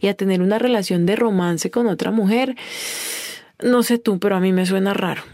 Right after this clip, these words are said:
Como te digo, aquí no estamos para juzgar a nadie, pero sí es importante analizar las razones por las que una mujer permitiría esto. Por lo menos en nuestra cultura, porque entiendo que hay culturas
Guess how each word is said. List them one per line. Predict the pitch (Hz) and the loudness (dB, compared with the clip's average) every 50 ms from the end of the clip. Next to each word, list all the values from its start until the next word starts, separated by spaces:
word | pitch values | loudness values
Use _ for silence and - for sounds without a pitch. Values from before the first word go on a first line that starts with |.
| - - - | -12 -8 -2
Como | - 220 214 208 202 202 196 190 190 | -2 0 2 2 2 2 2 0 0
te | - 202 190 | 2 2 2
digo, | 196 208 220 208 233 233 233 240 - - - - - - | 4 2 2 2 2 2 0 -2 -4 -10 -18 -20 -12 -8
aquí | - 202 190 - 208 190 | -6 -6 -4 0 0 0
no | 190 | 0
estamos | 190 - - 214 220 220 - | 0 -2 -2 -2 -2 -2 -2
para | - 214 214 202 | -2 -4 -2 0
juzgar | 190 180 170 - 165 170 | 0 0 0 -2 -2 -2
a | 180 | -2
nadie, | 185 214 240 247 254 247 | 0 0 2 2 2 2
pero | - 226 202 190 175 170 170 165 - 175 - - - | 0 0 2 2 2 2 0 0 -2 -6 -10 -10 -8
sí | - - - 220 240 | -8 -4 0 2 2
es | 240 233 254 | 2 2 0
importante | 269 285 277 311 302 269 - 202 185 180 175 185 | -2 0 0 0 0 0 0 -2 0 0 0 0
analizar | 190 208 226 240 240 214 - 185 170 170 | 0 2 2 2 2 2 0 0 -2 -2
las | 170 175 | -2 -2
razones | - 220 214 - - 180 175 175 165 | -2 -4 -4 -2 -2 0 0 0 -2
por | - - 208 | -2 -2 -2
las | 214 214 185 - | -2 -2 -2 -2
que | - | -2
una | 180 170 170 | -2 0 0
mujer | 165 190 208 208 180 - | 0 2 2 0 0 0
permitiría | - 180 170 185 208 220 - - 196 170 170 160 160 - 240 233 | -2 -2 0 0 0 0 0 0 0 2 2 2 2 0 0 0
esto. | 196 185 - - - 190 185 - _ - - - - - - - - - - - | 0 -2 -6 -6 -6 -8 -8 -10 _ -18 -18 -18 -18 -18 -18 -18 -18 -20 -8 -2
Por | - 220 226 | 0 2 2
lo | 226 208 | 2 2
menos | 202 202 202 214 220 | 0 0 0 2 2
en | 262 269 | 2 2
nuestra | 262 254 240 - - - | 2 2 2 0 -2 -4
cultura, | - - 175 165 - - 220 240 247 - - | -2 0 0 0 2 2 2 4 4 2 0
porque | 202 190 - - 170 | -2 -4 -2 -2 -2
entiendo | 165 - 170 170 165 170 | -2 -2 -2 -2 -2 -2
que | - 208 | 0 -2
hay | 202 | -2
culturas | 180 - 208 202 - 226 214 214 202 196 208 - | 0 0 0 0 2 2 2 2 2 0 -2 -4